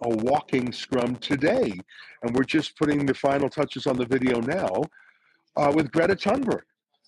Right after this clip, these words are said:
Uh, like, these people, you can find them literally walking the streets here. And that's why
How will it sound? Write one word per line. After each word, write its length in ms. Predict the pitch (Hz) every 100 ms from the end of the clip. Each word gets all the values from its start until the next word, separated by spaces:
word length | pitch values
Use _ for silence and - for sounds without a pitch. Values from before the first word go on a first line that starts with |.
| -
Uh, 160 | - 156
like, 160 | 165 127
these 280 | 139 202 233
people, 480 | 214 175 170 185 185
you 180 | 151
can 200 | 151 156
find 360 | 139 - 170 208
them 180 | 160 151
literally 580 | 143 147 165 202 208 196
walking 440 | 135 117 - 170
the 80 | 165
streets 360 | - 302 311
here. 140 | - 143
And 120 | 135
that's 260 | 202 262 -
why 300 | 143 123